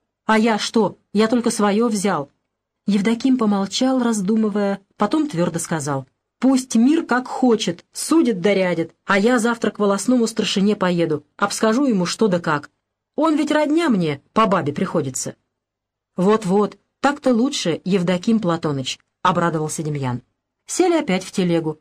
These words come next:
Антона развязали и сбросили на пустыре за церковью. По селу прокатили махом. На следующий день Евдоким побывал в волости. Старшина приказал изловить Антона. Евдоким,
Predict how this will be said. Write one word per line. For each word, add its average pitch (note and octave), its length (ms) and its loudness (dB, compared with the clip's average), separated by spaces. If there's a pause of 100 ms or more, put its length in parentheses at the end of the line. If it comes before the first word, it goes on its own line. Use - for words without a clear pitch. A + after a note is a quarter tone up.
(600)
Антона G3+ 420 2
развязали F3+ 720 0 (240)
и A#3 100 2
сбросили B3+ 440 2
на A3 100 2
пустыре A3 480 0
за F#3+ 140 -2
церковью. E3 640 -4 (460)
По G#3 100 2
селу C4+ 300 2
прокатили B3+ 600 0
махом. C#3 480 -4 (500)
На G#3 140 2
следующий A#3 380 0
день B3 220 2
Евдоким G3+ 720 0
побывал F#3+ 460 0
в E3+ 60 -2
волости. D#3 600 -4
Старшина A3 520 0
приказал A3+ 540 0
изловить G#3+ 520 0
Антона. C#3+ 460 -4 (320)
Евдоким, G3 720 0